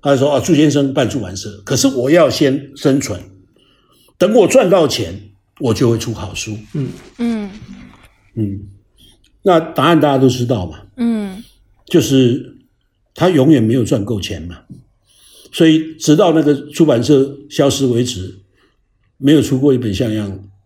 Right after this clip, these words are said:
Speaker 1: 像样的书嘛。就说，所以凯恩斯在讲说，这是一个无穷尽的追求，你什么时候喊停，什么时候叫做够了，在这里。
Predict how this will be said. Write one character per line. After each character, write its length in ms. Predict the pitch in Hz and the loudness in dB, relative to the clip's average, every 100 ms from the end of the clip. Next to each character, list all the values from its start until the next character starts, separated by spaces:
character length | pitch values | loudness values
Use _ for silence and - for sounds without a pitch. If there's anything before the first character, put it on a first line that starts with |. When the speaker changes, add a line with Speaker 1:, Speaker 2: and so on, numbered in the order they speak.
| _ | _
Speaker 1:
像 240 | - 139 113 | -2 0 0
样 100 | 95 | -2
的 120 | 87 | -6
书 240 | - 98 | -8 -10
嘛。 160 | 98 98 - _ _ _ _ _ _ _ - | -10 -14 -20 _ _ _ _ _ _ _ 0
就 140 | 262 | 2
说， 160 | 247 285 | 4 2
所 160 | 269 | 0
以 20 | 277 | 0
凯 140 | 156 | 2
恩 100 | 208 | 2
斯 120 | - | 0
在 140 | 208 214 | 0 0
讲 200 | 165 113 | -2 -2
说， 120 | 175 | -4
这 140 | 269 | -2
是 140 | 233 240 | -2 -2
一 20 | |
个 100 | 180 | -4
无 160 | 147 | -4
穷 280 | 214 - 139 | -6 -8 -8
尽 180 | 180 127 | -6 -6
的 80 | 113 | -8
追 220 | 98 113 | -12 -14
求， 180 | 113 - - _ _ | -14 -20 -20 _ _
你 340 | 214 170 165 - | 2 2 2 -2
什 180 | - 208 | 0 2
么 60 | |
时 80 | 247 | 2
候 60 | 185 | 2
喊 180 | 127 95 | 0 -4
停， 420 | - 90 117 - _ | -8 -10 -12 -18 _
什 180 | - 165 | -2 2
么 80 | 226 | 4
时 120 | 170 | 4
候 100 | 208 | 4
叫 160 | 208 156 | 2 0
做 100 | 156 | -2
够 400 | - 269 107 95 | 0 0 0 -6
了， 300 | - - _ _ _ - _ _ _ _ - | -14 -20 _ _ _ -20 _ _ _ _ -2
在 160 | 139 | -2
这 160 | 113 | 0
里。 60 | 110 | -4